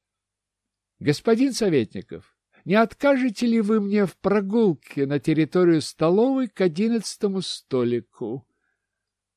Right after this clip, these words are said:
Сзади от входных дверей послышался голос Мию.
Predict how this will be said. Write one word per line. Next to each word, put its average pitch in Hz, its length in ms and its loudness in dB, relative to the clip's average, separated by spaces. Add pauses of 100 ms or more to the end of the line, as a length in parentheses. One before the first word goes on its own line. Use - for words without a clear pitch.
(380)
Сзади 135 580 2
от 147 160 -2
входных 135 720 -6
дверей 143 460 0
послышался 123 960 -8
голос 131 580 -4
Мию. 123 720 -4